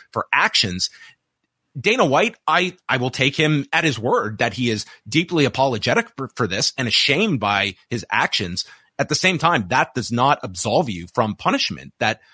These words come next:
sometimes it is Endeavor t-, telling the world that even somebody at this level,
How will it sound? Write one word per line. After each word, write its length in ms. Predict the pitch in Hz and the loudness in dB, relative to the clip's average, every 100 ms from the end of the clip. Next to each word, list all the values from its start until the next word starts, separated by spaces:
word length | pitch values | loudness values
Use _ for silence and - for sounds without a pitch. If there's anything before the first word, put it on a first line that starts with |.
| _ | _
sometimes 520 | - 131 135 123 120 | -2 2 2 0 0
it 100 | 151 | 0
is 120 | 139 | 2
Endeavor 560 | 143 110 147 220 101 101 - _ - | 2 0 0 2 0 -4 -6 _ -10
t-, 120 | - | -8
telling 360 | - 175 185 | -2 0 2
the 60 | 135 | 2
world 500 | 107 127 233 101 82 - | 0 0 0 0 -6 0
that 220 | 123 120 - _ | 0 0 -6 _
even 320 | 175 208 208 | 0 2 0
somebody 480 | - 175 156 127 - | 2 2 2 0 0
at 160 | 139 | -2
this 220 | 127 190 127 | 0 -2 0
level, 420 | 156 135 95 | 0 0 -2